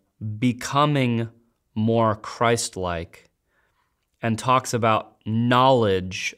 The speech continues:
of, of God, or in this case, he says in verse ten, "You've put on the new self, which is being renewed in knowledge after the image of its creator."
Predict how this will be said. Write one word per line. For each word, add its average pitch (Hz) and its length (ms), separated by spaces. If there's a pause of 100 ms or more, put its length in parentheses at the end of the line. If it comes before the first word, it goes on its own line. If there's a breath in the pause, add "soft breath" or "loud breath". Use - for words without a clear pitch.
of, 101 640 (1400)
of 107 200
God, 107 480
or 92 460 (460)
in 110 160
this 117 160
case, 104 300
he 101 60
says 95 340
in 95 160
verse 95 300
ten, 92 520 (640 soft breath)
"You've 110 200
put 120 160
on 107 160
the 104 80
new 101 160
self, 101 400
which 113 280
is 104 80
being 110 280
renewed 101 380
in 98 300
knowledge 104 440
after 95 280
the 90 180
image 104 280
of 87 120
its - 140
creator." 107 520